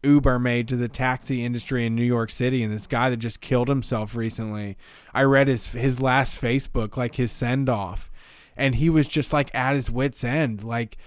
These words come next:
he started back in the eighties, and he was like, "I was really good at doing cab work,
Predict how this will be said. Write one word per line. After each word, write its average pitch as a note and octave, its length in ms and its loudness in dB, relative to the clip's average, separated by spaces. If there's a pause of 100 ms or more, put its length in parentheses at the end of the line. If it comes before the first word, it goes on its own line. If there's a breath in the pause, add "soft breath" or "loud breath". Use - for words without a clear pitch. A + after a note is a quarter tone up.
(200 soft breath)
he E3 140 4
started E3 420 6
back D3 240 4
in D#3 100 2
the C3+ 160 -2
eighties, C3 440 2
and B2 80 0
he B2 80 2
was A#2 160 0
like, A#2+ 180 -2
"I B2+ 180 2 (200)
was B2+ 260 0
really C#3+ 360 4
good C3+ 320 6
at B2 200 -4
doing C3 380 2
cab C3+ 500 0
work, A#2+ 460 2